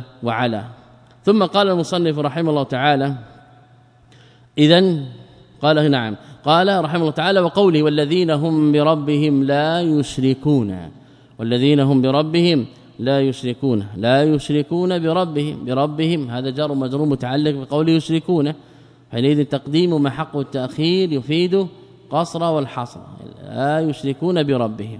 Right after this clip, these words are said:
لا يشركون بربهم. أما غيره جل وعلا فهذا لا يتعلق به شرك أصلا، وإنما الشرك اصطلاح أو حقيقة شرعية مفادها صرف العبادة لغير الله عز وجل.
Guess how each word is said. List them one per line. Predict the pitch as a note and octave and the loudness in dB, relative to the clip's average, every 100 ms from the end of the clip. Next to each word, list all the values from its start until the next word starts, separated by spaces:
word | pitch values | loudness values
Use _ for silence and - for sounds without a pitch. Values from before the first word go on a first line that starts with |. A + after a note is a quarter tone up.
| - | -12
لا | A2+ B2+ | -2 0
يشركون | C3+ - B2+ B2 D#3 C#3 | 0 -2 -8 -6 -6 -6
بربهم. | B2 A2 G#2 G#2 - - _ _ - | -8 -10 -14 -20 -20 -20 _ _ -4
أما | B2+ D#3 | 0 0
غيره | D#3+ G#3+ G3+ E3 F3+ G#3 F3 | 2 4 4 2 0 0 -2
جل | C3 C#3 D3+ | -4 -4 -2
وعلا | D3 E3 F#3+ E3 | -2 -2 -4 -4
فهذا | E3+ F3+ | -4 -4
لا | G3+ | -2
يتعلق | F3+ D3+ D#3 D3 C#3+ | -2 -2 0 0 0
به | C#3+ B2 | 0 0
شرك | A#2+ B2+ A#2 | -2 -6 -6
أصلا، | G2+ A2 A2 F#2 F2 - | -8 -10 -12 -12 -14 -12
وإنما | A2+ C3+ D3 D#3+ | -6 -2 0 0
الشرك | D3 A#2+ A#2+ F3 E3+ D3+ | -4 -8 -6 -2 -2 -4
اصطلاح | C#3+ C#3+ D3 E3 E3 D#3+ - - - | -8 -4 -2 -2 -4 -8 -10 -20 -6
أو | C3+ | -6
حقيقة | C3 C#3 D#3+ C#3+ | -4 -8 -6 -6
شرعية | C#3 B2 C#3+ C3 G#2 F#2 - - - - | -4 2 4 2 0 -12 -18 -20 -20 -14
مفادها | A#2 C#3 F3 F#3 F#3 G3 G#3 G3 | -6 0 0 2 0 0 -2 -4
صرف | - D#3+ C#3+ | -6 -6 -4
العبادة | C#3+ B2+ C3 C#3 D#3+ E3+ F#3 - - - - | -4 -4 0 0 0 -4 -6 -10 -20 -16 -4
لغير | B2+ C#3+ C3+ | 0 2 2
الله | C3 B2+ A#2+ | 2 0 0
عز | A#2 G#2+ | -2 -4
وجل. | A2 G#2+ | -8 -8